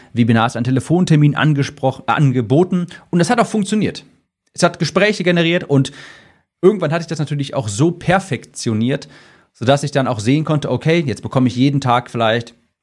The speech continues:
vier neue Termine. Und ich wusste, okay, einer von den vieren wird nicht erscheinen. No-Show-Rate nennt man das ja. Und dann muss ich einfach weitermachen, das wird irgendwann ein Zahlenspiel. Hat also funktioniert.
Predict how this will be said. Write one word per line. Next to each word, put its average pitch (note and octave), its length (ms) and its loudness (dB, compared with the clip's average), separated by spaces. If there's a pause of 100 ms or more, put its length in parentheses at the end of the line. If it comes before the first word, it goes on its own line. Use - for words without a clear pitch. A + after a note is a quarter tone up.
(140)
vier A#2 280 2
neue G#2+ 240 2
Termine. F#2+ 420 -4
Und A2+ 120 -4
ich A2+ 140 -2
wusste, D3 360 0
okay, - 280 -2
einer A#2+ 280 -2
von A#2 160 -2
den A2 160 -2
vieren A2 320 0
wird A#2+ 160 0
nicht A#2 100 -4
erscheinen. C#3+ 480 -2
No-Show-Rate C3 720 0
nennt A#2+ 160 2
man A#2+ 120 0
das A2+ 180 0
ja. G2+ 240 -2 (760)
Und A#2 40 -2
dann A#2 100 4
muss C#3 120 4
ich A#2+ 80 -6
einfach G#2+ 200 -6
weitermachen, C3 460 0
das A2 120 -10
wird A#2+ 120 -8
irgendwann G2+ 340 -8
ein F#2+ 140 -8
Zahlenspiel. - 520 -16 (360)
Hat G3 140 0
also F#3+ 160 0
funktioniert. D3+ 480 -6